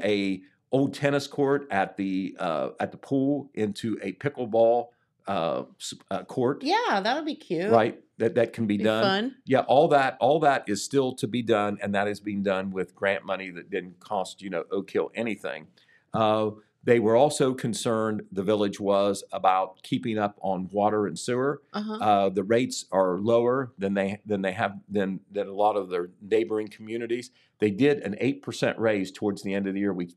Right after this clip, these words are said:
Speaker 1: talked about that before. And so some, uh, so some of the money coming in from that will be used to not only maintain the lines, but hopefully improve them as well.
Speaker 2: Good.
Speaker 1: Uh, one of the things that I've seen happen over the years, and when you've done it for thirty or forty years like me, you do have some perspective.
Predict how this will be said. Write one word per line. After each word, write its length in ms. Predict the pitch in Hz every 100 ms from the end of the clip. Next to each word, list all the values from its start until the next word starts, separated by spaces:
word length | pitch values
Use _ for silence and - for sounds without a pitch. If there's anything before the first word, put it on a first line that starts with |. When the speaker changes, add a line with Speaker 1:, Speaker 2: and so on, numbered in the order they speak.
| _ -
Speaker 1:
talked 220 | 123 -
about 300 | 92 90 -
that 180 | 92 -
before. 460 | - 120 110 92 - _ _ _
And 120 | 104
so 240 | 92 - 110
some, 600 | 107 - 143 131 127 -
uh, 220 | 95 98 -
so 280 | - 113
some 320 | 104 - 151 156
of 60 |
the 60 | 127
money 260 | 123 123 113
coming 280 | 123 107
in 140 | 107 101
from 200 | 110 95
that 260 | 123 117 -
will 140 | 107
be 100 | 101
used 360 | 98 101 92 -
to 40 |
not 160 | 107 113
only 220 | 117 110
maintain 640 | 104 117 107 - 156 147
the 100 | 107
lines, 540 | 95 92 92 101 101 - _ _
but 240 | 104 104 -
hopefully 480 | - 131 - 113 -
improve 400 | 95 - 131 110
them 240 | 101 92 -
as 140 | 87
well. 400 | 104 135 113 82
Speaker 2:
Good. 400 | - 175 - -
Speaker 1:
Uh, 160 | - 107
one 320 | 110 139 170
of 120 | 185
the 80 | 151
things 340 | 143 139 120 -
that 180 | 98
I've 200 | 110 113
seen 180 | - 120
happen 320 | 107 110 107
over 240 | 101 98 98
the 120 | 92
years, 300 | 107 110 104
and 140 | 95
when 160 | 98 104
you've 160 | 95 92 _ -
done 220 | 123 139
it 100 | 131
for 100 | -
thirty 260 | 92 139 123
or 40 |
forty 280 | 104 123 117
years 240 | 110 107 117
like 160 | 110
me, 80 | 139
you 100 | 117
do 140 | 165
have 160 | 180 160
some 180 | 160 139
perspective. 640 | 123 - 151 160 - 82